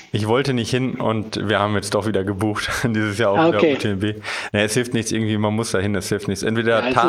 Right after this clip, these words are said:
Speaker 2: ist
Speaker 1: oder
Speaker 2: toll.
Speaker 1: U T M B, was anderes kann man Anfang September nicht machen als, als Ultraläufer. Ähm,
Speaker 2: Ja.
Speaker 1: kann, man kann sich nicht
Speaker 2: <laughs> Ist
Speaker 1: entziehen,
Speaker 2: nicht
Speaker 1: dieses
Speaker 2: so.
Speaker 1: Jahr ist nochmal U T M B dran.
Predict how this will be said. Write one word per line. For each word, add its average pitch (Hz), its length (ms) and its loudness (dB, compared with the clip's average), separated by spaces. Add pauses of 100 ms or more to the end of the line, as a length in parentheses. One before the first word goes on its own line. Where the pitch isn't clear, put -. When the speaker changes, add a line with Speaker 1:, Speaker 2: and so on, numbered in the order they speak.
Speaker 2:
ist 120 60 0
Speaker 1:
oder 123 160 2
Speaker 2:
toll. 120 100 0
Speaker 1:
U 127 60 0
T 120 60 0
M 107 120 -2
B, 113 160 0
was 101 140 0
anderes 113 320 0
kann 123 120 0
man 120 200 0
Anfang 113 340 -2
September 113 380 0
nicht 104 160 -2
machen 117 240 -2
als, 92 260 -4 (120)
als 98 200 -2
Ultraläufer. 101 640 -2 (560)
Ähm, 101 260 -2
Speaker 2:
Ja. 92 160 2 (320)
Speaker 1:
kann, 101 220 -2
man 107 100 2
kann 117 160 2
sich 104 140 0
nicht 104 100 0
Speaker 2:
<laughs> - 20 2
Ist 104 80 0
Speaker 1:
entziehen, 123 160 0
Speaker 2:
nicht 120 100 0
Speaker 1:
dieses 107 180 -2
Speaker 2:
so. 117 80 0
Speaker 1:
Jahr 98 140 2
ist 92 160 -6
nochmal 104 320 2
U 104 80 0
T 101 160 -2
M 90 80 -2
B 101 120 0
dran. 95 220 -2